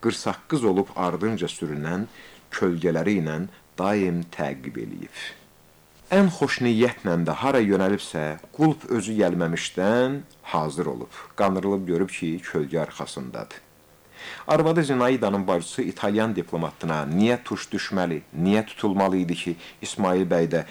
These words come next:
o təliyə ilişərək məhv olsun? Bu qəza və qədəri idi. İsmail bəyin otuz beşinci ildə Zinaidadan ayrılaraq bir ildən də qısa müddətə Lidiya ilə nigaha girməsi tez qırılmasaydı, yenə bəla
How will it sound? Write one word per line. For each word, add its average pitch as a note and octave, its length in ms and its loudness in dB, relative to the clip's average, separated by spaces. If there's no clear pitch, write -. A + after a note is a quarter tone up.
o A#2 80 0
təliyə F2+ 480 2
ilişərək D#2+ 440 -2
məhv F2 240 -2
olsun? B2 360 -2
Bu C#3+ 140 -2
qəza D#2+ 380 -2
və C#2 160 -8
qədəri B1+ 480 -8
idi. - 220 -20
İsmail F3+ 420 2
bəyin D3+ 280 4
otuz - 260 -2
beşinci A#2 460 2
ildə F#2+ 180 2
Zinaidadan G2 640 2
ayrılaraq D#2 540 -4
bir C#3 160 6
ildən F#2 400 2
də E2+ 160 0
qısa G#2 300 -2
müddətə D#2 540 -2
Lidiya F2+ 520 4
ilə D#2+ 180 -2
nigaha D#2 380 -2
girməsi D2+ 500 -4
tez G#2+ 280 0
qırılmasaydı, C#3 840 2
yenə B2 340 6
bəla F2 280 2